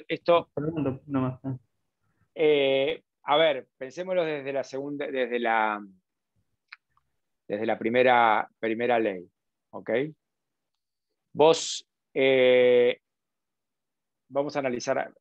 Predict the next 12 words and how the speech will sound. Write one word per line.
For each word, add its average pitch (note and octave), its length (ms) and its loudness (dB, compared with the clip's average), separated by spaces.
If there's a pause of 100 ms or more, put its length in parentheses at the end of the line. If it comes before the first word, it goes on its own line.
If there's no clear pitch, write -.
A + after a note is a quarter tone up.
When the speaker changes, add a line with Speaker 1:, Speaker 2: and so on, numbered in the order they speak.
(560)
Speaker 1:
háblame G3+ 360 4
un F#3 80 -4
poco E3 240 0
de C3 100 -4
esto, G#2 320 -18 (580)
a A#2+ 80 -10
ver B2 140 -4
qué, - 300 -6 (120)
qué B2+ 120 -4
te A#2+ 140 -6
sue-, - 340 -6
qué, D#3 240 0